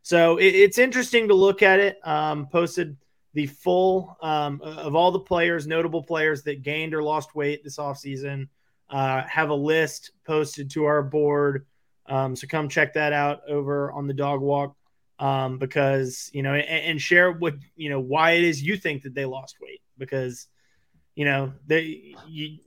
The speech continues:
Brock Bowers put on ten pounds. I-, is that because he's, you know, trying to bulk up a little bit to play tight end in the N F L? Probably so.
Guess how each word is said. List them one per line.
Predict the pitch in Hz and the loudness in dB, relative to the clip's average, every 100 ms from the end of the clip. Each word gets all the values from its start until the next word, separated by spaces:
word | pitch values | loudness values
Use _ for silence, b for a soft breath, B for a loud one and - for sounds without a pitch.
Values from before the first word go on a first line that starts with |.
| _ _ - | _ _ -14
Brock | 151 170 180 | 4 6 6
Bowers | 160 190 185 143 | 6 6 6 2
put | - 156 | -2 -2
on | 143 135 127 | -2 -6 -8
ten | - 143 127 | -8 -8 -6
pounds. | 131 113 110 - 143 | -10 -12 -16 -18 -14
I-, | |
is | 139 147 127 | -12 -10 -8
that | 135 156 156 | -4 -4 -4
because | 143 156 143 | -6 -4 -4
he's, | 147 139 b b b | -10 -14 b b b
you | 147 | -10
know, | 135 | 0
trying | 170 160 | 2 2
to | |
bulk | 147 156 147 | 0 0 2
up | 160 165 | -2 -2
a | |
little | 156 151 | -4 -2
bit | 151 | -4
to | - | -4
play | 160 147 | -6 -4
tight | 156 156 | -2 0
end | 160 156 | -2 -6
in | 143 | -6
the | 147 | -6
N | 147 | -6
F | 131 | -4
L? | 156 180 214 - _ _ _ _ _ | -2 -2 -2 -8 _ _ _ _ _
Probably | - 139 151 147 147 | -4 -2 -2 -4 -4
so. | 135 131 135 165 | -4 -8 -8 -10